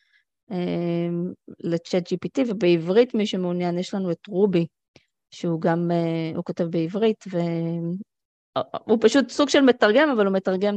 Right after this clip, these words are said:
טוב את ה-, את העברית. בואי נדבר קצת על, אה, על עולם הלינקדאין,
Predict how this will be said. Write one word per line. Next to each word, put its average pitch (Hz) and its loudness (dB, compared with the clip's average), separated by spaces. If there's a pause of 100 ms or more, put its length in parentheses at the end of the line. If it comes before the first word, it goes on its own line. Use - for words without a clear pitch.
טוב 190 -2
את - -10
ה-, 165 -4 (720)
את - -8
העברית. 170 2 (640)
בואי 247 6 (120)
נדבר 202 6
קצת - -2
על, 185 6
אה, 175 6
על 190 4 (100)
עולם 180 2
הלינקדאין, 170 -4